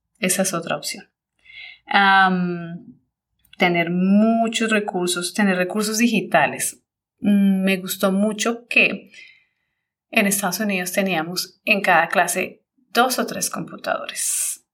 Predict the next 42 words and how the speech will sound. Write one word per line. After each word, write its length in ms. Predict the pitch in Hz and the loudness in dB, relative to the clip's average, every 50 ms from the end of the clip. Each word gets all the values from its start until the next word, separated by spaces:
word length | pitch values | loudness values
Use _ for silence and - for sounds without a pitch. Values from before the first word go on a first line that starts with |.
| _ - | _ -4
por 140 | 185 175 180 | -4 -2 -2
es-, 220 | 180 - - - | -2 -4 -4 -6
por 200 | - - 180 180 | -6 -6 -6 -2
clase, 380 | - - - - - - - - | 0 2 2 2 2 -2 -4 -4
¿no? 260 | - 214 240 247 - | -6 -6 -6 -6 -4
Que 100 | - 214 | -4 -4
podían 360 | - - 208 196 208 202 214 220 | -4 -2 0 2 4 4 4 4
ser 200 | - 240 240 233 | 2 0 2 2
más. 380 | 226 190 - - - - - - | 2 0 0 0 -6 -8 -8 -2
En 280 | - 202 196 190 190 190 | 2 2 4 4 4 2
las 160 | 185 180 185 | 2 0 0
clases 380 | - - 196 190 190 220 226 | 2 4 2 4 2 0 -2
ya 160 | - 269 254 247 | 2 2 4 4
más 180 | 247 247 247 | 4 0 2
grandecitos, 680 | 254 254 254 247 247 240 - 214 196 196 - - - - | 2 2 2 2 2 2 0 -2 -4 -2 0 0 0 0
de 80 | 240 | 0
los 120 | 208 190 180 | -2 -2 -2
niños 240 | 170 170 170 180 190 | -2 -4 -4 -4 -4
más 140 | 202 202 | -6 -4
grandecitos, 600 | 202 202 214 214 214 220 220 196 180 - 226 233 - | -2 -2 -2 0 -2 -4 -4 -4 -4 -6 -6 -6 -2
tenían 260 | 220 196 185 170 165 | -2 0 2 0 0
cada 280 | 165 - 190 180 180 180 | 0 0 2 2 2 2
uno 200 | 185 185 190 185 | 2 0 -4 -4
su 140 | - - | -6 -4
laptop, 500 | 170 165 151 151 - - 147 - - _ | -4 -4 -4 -4 -4 -8 -8 -8 -10 _
cada 260 | - - 165 165 165 165 | -10 -6 -4 -2 -2 -4
uno 220 | 165 170 170 170 | -4 -8 -10 -10
tenía 240 | - 175 165 147 - - | -8 -8 -8 -6 -8 -8
uno. 220 | - - - - _ - - - - _ _ | -10 -12 -14 -16 _ -20 -20 -20 -20 _ _
Pero 180 | - 240 240 233 | 2 4 4 6
en 80 | 220 | 6
la 100 | 214 208 | 4 4
clase 300 | 202 - 185 180 180 - | 4 4 4 4 4 2
de 60 | 190 190 | 0 2
los 200 | 202 196 196 - | 0 -2 -4 -6
chiquitos, 720 | - 220 - - 180 175 - 175 185 - - - - _ | -8 -8 -8 -8 -10 -8 -6 -8 -8 -8 -10 -14 -14 _
de 100 | - 175 | -10 -8
los 140 | - 170 170 175 | -8 -8 -6 -6
niños, 380 | 185 185 185 190 196 202 196 | -4 -4 -4 -4 -4 -6 -4
niños, 380 | 233 214 196 185 208 - - - - - - _ _ - | -4 -4 -2 -2 -4 -4 -6 -10 -14 -20 -20 _ _ -4
los 160 | 190 190 180 | -4 -4 -2
bebés, 640 | 180 214 220 - - - - - - - - - | 0 2 2 2 2 2 0 0 0 0 -2 -4